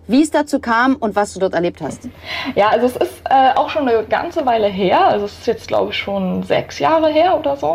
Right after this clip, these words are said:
Speaker 2: oder sieben sogar. Ähm, das war auch so ein bisschen, äh,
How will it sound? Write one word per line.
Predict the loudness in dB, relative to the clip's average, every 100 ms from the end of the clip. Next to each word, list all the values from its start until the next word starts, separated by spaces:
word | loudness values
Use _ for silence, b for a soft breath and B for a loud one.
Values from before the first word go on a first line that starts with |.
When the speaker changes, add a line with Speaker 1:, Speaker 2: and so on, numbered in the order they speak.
| -2
Speaker 2:
oder | -6
sieben | -6 -4 -4
sogar. | -6 -4 -4 -6 -10 B B B B B B 2
Ähm, | 4 6 4 2 -4 -10 -14 -14 -4
das | -4 -2
war | -2 0 2
auch | 0
so | 0
ein | -2 0
bisschen, | -4 -4 -2 0 2 0
äh, | 2 4 2